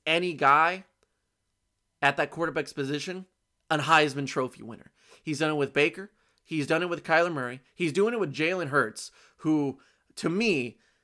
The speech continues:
is playing the best football that he'll ever play.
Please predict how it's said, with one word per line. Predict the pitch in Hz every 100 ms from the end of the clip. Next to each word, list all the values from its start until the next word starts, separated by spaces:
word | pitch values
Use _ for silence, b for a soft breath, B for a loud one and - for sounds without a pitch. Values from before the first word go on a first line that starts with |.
| _ _ _
is | 165 160
playing | - 185 175 160 151
the | 135
best | 190 202 -
football | 185 170 151
that | 160
he'll | 156 147 - -
ever | 170 139
play. | 131 -